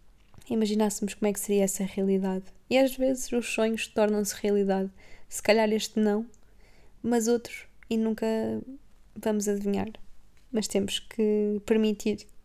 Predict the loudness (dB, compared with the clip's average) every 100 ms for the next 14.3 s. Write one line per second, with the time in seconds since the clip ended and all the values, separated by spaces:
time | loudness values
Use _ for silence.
0 | -20 -12 -4 -2 0 -2 -2 -6 -8 -12
1 | -14 -20 -20 -20 -20 -16 0 2 2 -4
2 | -4 2 2 4 2 2 2 2 0 2
3 | 2 4 2 4 2 0 -4 -12 -6 -2
4 | -2 -4 -4 2 2 2 0 4 4 4
5 | 2 0 0 0 -2 0 2 4 4 2
6 | -2 0 0 0 -4 0 0 2 2 0
7 | -2 -8 -20 -20 -20 -20 4 8 8 8
8 | 6 4 0 2 0 0 0 -2 0 0
9 | 2 2 4 4 6 4 2 0 2 4
10 | 4 2 2 -2 -4 -4 2 4 2 -2
11 | -18 -10 -4 -2 0 2 2 0 0 0
12 | 2 2 2 2 0 -8 -18 -20 -20 -20
13 | -20 -20 -20 -20 -4 2 4 4 4 4
14 | 6 4 2